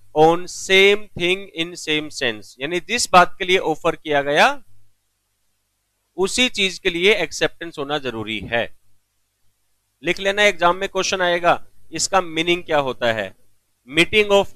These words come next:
mind on same thing in same sense।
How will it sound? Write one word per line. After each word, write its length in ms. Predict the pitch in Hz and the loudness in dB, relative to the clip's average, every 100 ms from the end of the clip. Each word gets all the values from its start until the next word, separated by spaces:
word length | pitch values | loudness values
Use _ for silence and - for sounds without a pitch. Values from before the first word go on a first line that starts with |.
| 160 | 0
mind 460 | 151 185 226 233 220 - _ - | 0 2 -2 -4 -16 -18 _ 2
on 440 | 160 170 196 233 - - - | 6 6 4 2 -10 -18 -16
same 520 | - 180 180 190 196 202 - - | -2 4 6 6 4 -2 -16 -6
thing 280 | 156 147 196 220 _ 160 | -2 -2 -4 -16 _ -4
in 220 | 160 185 196 | -2 -4 -10
same 380 | - 143 143 156 | -2 0 -2 -6
sense। 520 | - 170 110 - - | -2 -2 -4 -16 -20